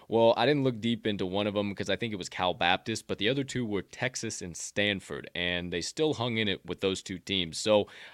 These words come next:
I think they are going to give Pepperdine more than they can possibly handle. Pepperdine actually, uh, just gave us a winning ticket,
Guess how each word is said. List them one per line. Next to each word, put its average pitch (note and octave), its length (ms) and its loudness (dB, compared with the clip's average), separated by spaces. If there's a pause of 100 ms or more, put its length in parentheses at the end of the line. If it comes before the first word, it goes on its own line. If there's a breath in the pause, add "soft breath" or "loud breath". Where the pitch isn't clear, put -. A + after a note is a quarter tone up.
(120 loud breath)
I C#3 160 6
think D#3 320 0
they C3+ 320 6
are A#2 120 4
going A2+ 220 0
to A2 80 -2
give G#2 200 -2
Pepperdine G2 440 -2
more F2 300 -2
than G2 140 -4
they F#2+ 100 0
can F#2 120 -8
possibly F#2 380 -2
handle. F2+ 340 -2
Pepperdine B2 500 0
actually, G#2+ 580 0
uh, F#2 260 2
just F2 280 -4
gave A2 200 2
us G#2+ 120 -4
a G2+ 60 -2
winning G2 360 -4
ticket, A2+ 340 -2